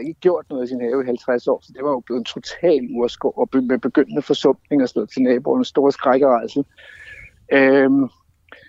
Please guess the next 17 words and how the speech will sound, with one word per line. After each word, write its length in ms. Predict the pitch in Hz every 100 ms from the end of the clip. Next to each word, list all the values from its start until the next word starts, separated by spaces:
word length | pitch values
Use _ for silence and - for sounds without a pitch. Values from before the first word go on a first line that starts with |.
| _ -
jamen 180 | 160
altså, 220 | 160 160 165 160 156 -
der 60 | 160
er 40 |
jo 60 | 170
nogen, 160 | 214
der 60 | 254
sætter 220 | 269 233
deres, 260 | 214 196 -
det 140 | 196
her 80 | 202
skilt 340 | - 254 254
op 180 | 165 165
med 80 | 196
"vild 260 | 156 208 247
med 120 | 233
vilje". 440 | 175 156 165 196